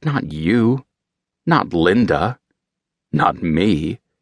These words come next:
It's not the Overlord's decision what she does.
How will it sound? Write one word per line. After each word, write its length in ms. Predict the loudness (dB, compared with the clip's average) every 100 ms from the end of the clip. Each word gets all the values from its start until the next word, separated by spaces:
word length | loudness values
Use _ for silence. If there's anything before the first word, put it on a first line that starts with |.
| _ _ _ _ _ _
It's 200 | -6 -2
not 200 | 0 0
the 180 | 0 2
Overlord's 640 | 2 4 2 4 2 0
decision 540 | -2 0 0 0 -2 -2
what 180 | -4
she 180 | -6 -6
does. 540 | -2 -2 -2 -6 -8